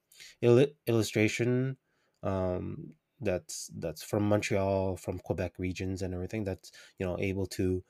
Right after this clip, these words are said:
you know, ha-, be able to help out and everything, and in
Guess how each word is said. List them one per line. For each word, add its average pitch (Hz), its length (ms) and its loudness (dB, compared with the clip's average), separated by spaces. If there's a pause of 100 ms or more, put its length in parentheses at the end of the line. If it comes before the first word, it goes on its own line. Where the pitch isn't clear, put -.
(320)
you 151 60 0
know, 107 120 4
ha-, 107 260 -2 (480)
be 123 240 6
able 117 160 2
to - 140 -10
help 104 180 0
out - 180 -2
and 87 80 -10
everything, 80 480 -10
and 92 300 -6
in 92 540 -8